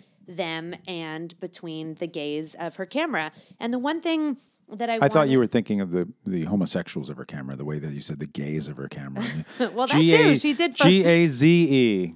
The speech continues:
Speaker 2: guys, not G A Y S.
Speaker 1: <laughs> And the only thing I'd like to problematize is your use of the word crazy, because I think that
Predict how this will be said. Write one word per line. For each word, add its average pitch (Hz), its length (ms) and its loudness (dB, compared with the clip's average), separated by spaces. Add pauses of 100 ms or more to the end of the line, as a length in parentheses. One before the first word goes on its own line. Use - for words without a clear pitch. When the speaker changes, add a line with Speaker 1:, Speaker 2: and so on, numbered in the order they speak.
Speaker 2:
guys, 98 540 0
not 120 240 0
G 123 300 4
A 110 80 2
Y 107 280 4
S. 87 420 -2
Speaker 1:
<laughs> - 60 -20 (160)
And 262 100 -8
the 285 80 -8
only 349 240 -10
thing 330 180 -10
I'd 262 140 -8
like 214 180 -8
to 214 60 -12
problematize 190 840 -10
is 175 160 -14
your 185 120 -8
use 190 400 -8
of 180 100 -16
the 185 100 -8
word 165 280 -8
crazy, 160 520 -8
because 170 300 -12
I 196 100 -4
think 214 360 -10
that 190 340 -4